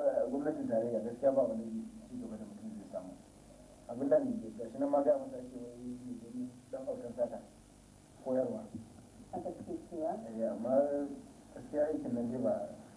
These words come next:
Speaker 1: ni ba san sa nake sosai ba. Amma dai wannan ɗin an ba alƙawari daga nan zuwa ƙarshen wata, in Allah ya komai zai yi,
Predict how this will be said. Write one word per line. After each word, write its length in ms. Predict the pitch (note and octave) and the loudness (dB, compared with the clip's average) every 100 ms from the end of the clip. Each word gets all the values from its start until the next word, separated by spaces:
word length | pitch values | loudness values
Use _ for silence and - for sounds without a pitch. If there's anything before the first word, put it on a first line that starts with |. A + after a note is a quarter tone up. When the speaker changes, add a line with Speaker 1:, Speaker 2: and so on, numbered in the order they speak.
| - - - C3+ | -20 -18 -14 -8
Speaker 1:
ni 100 | C3 | -2
ba 140 | C3 A#2+ | 0 0
san 160 | G#2+ A2 | 0 -4
sa 100 | A2 | -6
nake 240 | G2 - | -8 -10
sosai 320 | - - G#2 G2+ | -12 -12 -10 -6
ba. 160 | G2+ - | -6 -6
Amma 240 | G#2 B2+ | 0 4
dai 100 | C3 | 6
wannan 180 | D3 C#3+ | 6 6
ɗin 140 | - B2+ | 4 6
an 120 | B2 | 8
ba 80 | A#2+ | 6
alƙawari 360 | - B2 A#2 | 4 0 -2
daga 200 | A2 A2 | -2 -4
nan 100 | A2 | 0
zuwa 160 | G#2+ G#2 | 2 2
ƙarshen 300 | - - G#2 | -2 -6 -4
wata, 160 | G#2+ G2 | -2 -2
in 140 | F#2+ | -2
Allah 200 | G#2+ A2 | 0 2
ya 140 | G3 - | 0 -2
komai 300 | - - - | -8 -4 -4
zai 160 | - | -4
yi, 160 | F2 - | -6 -8